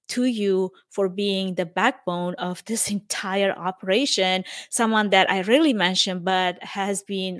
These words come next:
really a huge supporter along the way. There are so many more to be mentioned here. I'll stop because I've got a whole lot more to cover this episode. And, you know, I probably should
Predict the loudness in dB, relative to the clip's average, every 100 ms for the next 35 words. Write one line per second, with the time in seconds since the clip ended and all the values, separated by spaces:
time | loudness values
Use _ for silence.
0 | -4 -2 -2 -4 -6 -8 -2 -2 0 -2
1 | -6 -4 -4 -2 -4 -4 -6 -20 -8 -4
2 | -2 -4 -2 2 2 2 _ _ _ -20
3 | -16 -8 8 10 10 6 2 4 2 2
4 | 2 0 0 0 0 0 -2 -4 -8 -6
5 | -6 -4 -4 -4 -4 -4 -2 0 0 0
6 | -2 -4 -6 -2 4 4 6 4 2 -4
7 | -6 -2 0 4 4 4 2 -4 -16 -10
8 | -4 2 4 4 2 2 2 0 2 6
9 | 6 8 6 6 4 2 0 -2 0 4
10 | 4 4 0 2 2 4 2 2 2 2
11 | 0 -10 -18 -14 -4 -2 0 2 2 0
12 | 0 -4 -6 -6 0 2 2 2 4 2
13 | 2 0 2 2 0 0 2 4 2 -2
14 | -4